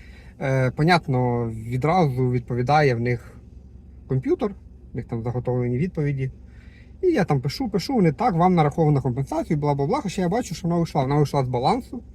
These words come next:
Е, всі скріни, до речі, я буду прилагати спеціально, е, з часом, коли вони зроблені, щоб це не виглядало, що я там за дві секунди понароблював скрінів. Ну, щоб зрозуміло було, що це правда. І виходить, вони мені там,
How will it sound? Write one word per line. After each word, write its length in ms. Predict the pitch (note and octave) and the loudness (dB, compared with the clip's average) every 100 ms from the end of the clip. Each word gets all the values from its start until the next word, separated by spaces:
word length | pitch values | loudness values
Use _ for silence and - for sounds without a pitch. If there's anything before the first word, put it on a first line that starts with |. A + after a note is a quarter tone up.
| - - - C3 | -20 -20 -10 -2
Е, 360 | C3 C3 B2+ | 2 2 2
всі 280 | B2+ - F3 | -2 2 2
скріни, 380 | - C#3 D3+ G#3 | 2 2 4 4
до 120 | C#3 | 2
речі, 280 | D3 C3+ B2 | 0 0 -2
я 140 | C#3 | -2
буду 220 | C3 B2+ | -2 -6
прилагати 1200 | A#2 A#2+ A#2+ A#2 A#2 A#2 A#2+ C#3 C3+ C3 B3 A#3+ E3+ | -4 -4 -2 -2 -2 -4 -6 -6 -6 -2 -2 -2 -4
спеціально, 600 | C#3+ C3 D#3 C#3 C3 B2+ - - - - - - | -4 0 2 2 0 -4 -12 -20 -20 -20 -20 -8
е, 180 | B2+ A#2+ | -4 -4
з 40 | |
часом, 500 | - G3 B3+ - G3 | 0 0 0 0 -4
коли 240 | F3 E3 E3 | 2 2 4
вони 180 | D#3+ C#3+ | 2 2
зроблені, 680 | D#3 D3+ C#3 C3+ C3 B2+ | 2 2 2 0 0 -2
щоб 180 | A#2+ C3 A#2 | -4 -10 -4
це 80 | B2+ | -2
не 180 | B2+ B2 | 0 2
виглядало, 440 | C3+ B2+ A#2+ A#2 | 2 0 -2 -4
що 140 | - | -4
я 60 | B2 | -4
там 140 | B2 | -2
за 80 | A#2+ | -4
дві 160 | B2 B2 | -4 -6
секунди 500 | - C3+ B2+ A#2+ A2+ - - - | -4 -4 -2 -4 -8 -14 -20 -10
понароблював 600 | B2 A#2+ B2 A#2 A#2+ B2 | -6 0 0 0 -2 -4
скрінів. 440 | A#2 C3+ B2+ B2+ B2 - - | -4 -4 -2 -2 -4 -10 -6
Ну, 80 | F#3+ | -4
щоб 140 | D3+ B2+ | -2 -2
зрозуміло 400 | C3+ D3 D#3+ C#3 | 0 2 2 2
було, 180 | B2+ | 0
що 160 | A#2+ - | -4 -10
це 100 | C3 | -8
правда. 340 | A#2+ A#2 A2+ B2+ - - - - - - - - - - - - - - - - - - - | -4 -4 -6 -12 -18 -20 -20 -20 -20 -20 -20 -20 -20 -20 -20 -20 -20 -20 -20 -20 -20 -18 -10
І 60 | |
виходить, 480 | B3 A#3+ C4 A3+ F#3+ | -2 0 4 6 6
вони 160 | F#3+ F3+ | 8 8
мені 140 | D#3+ | 6
там, 260 | D3 B2 | 4 0